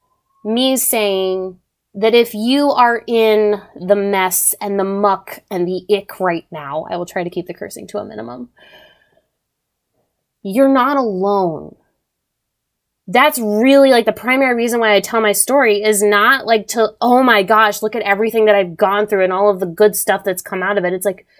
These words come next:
basically, like, you boil it down, I just want you to know you're not alone.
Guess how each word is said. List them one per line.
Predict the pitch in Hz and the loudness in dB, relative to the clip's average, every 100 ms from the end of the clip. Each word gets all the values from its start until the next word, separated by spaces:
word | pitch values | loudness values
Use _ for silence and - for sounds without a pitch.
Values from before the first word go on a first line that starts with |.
| _ _ _ _ _ 175 160 | _ _ _ _ _ -6 2
basically, | 214 311 403 440 440 453 494 | 4 4 2 2 2 2 2
like, | 277 196 | 0 0
you | 220 | 0
boil | 220 233 262 | 2 4 2
it | 233 | 0
down, | 196 170 196 | 0 2 0
I | - 170 | -2 -2
just | 180 359 | 0 0
want | 220 214 214 | 2 0 0
you | |
to | 208 | -2
know | 190 180 | 0 0
you're | 180 214 | 0 -2
not | 160 | -2
alone. | 151 156 180 - - | -4 -4 -6 -8 -14